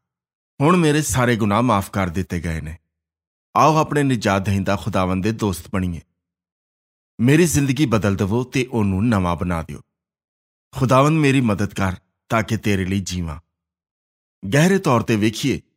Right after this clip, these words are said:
ਯਹੋਨਾ ਸਤਰਾਂ, ਜਿਹੜਾ ਕਿ ਇਸ ਦੁਆ ਦਾ record ਹੈ, ਜਿਹੜਾ ਮਰਨ ਤੋਂ ਪਹਿਲਾਂ ਯਿਸੂ ਨੇ ਬਰਾਹ ਰਾਸਤ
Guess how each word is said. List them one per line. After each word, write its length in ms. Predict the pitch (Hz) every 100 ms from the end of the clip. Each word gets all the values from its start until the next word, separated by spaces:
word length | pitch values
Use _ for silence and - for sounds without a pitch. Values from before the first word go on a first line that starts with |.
| _
ਯਹੋਨਾ 460 | 104 107 104 92 87
ਸਤਰਾਂ, 420 | - - - 92 85 _ _ _ _ _ _ _
ਜਿਹੜਾ 220 | 110 156 185
ਕਿ 140 | 185
ਇਸ 140 | 175
ਦੁਆ 280 | 131 123 107
ਦਾ 260 | 101 101 -
record 460 | 107 104 - 90 85
ਹੈ, 120 | 82 - _ _ _
ਜਿਹੜਾ 260 | 113 160 196
ਮਰਨ 260 | 175 160 160
ਤੋਂ 120 | 165
ਪਹਿਲਾਂ 400 | 151 143 143 107 -
ਯਿਸੂ 380 | 104 113 -
ਨੇ 120 | 123 117
ਬਰਾਹ 360 | 104 104 92
ਰਾਸਤ 400 | 92 101 107 -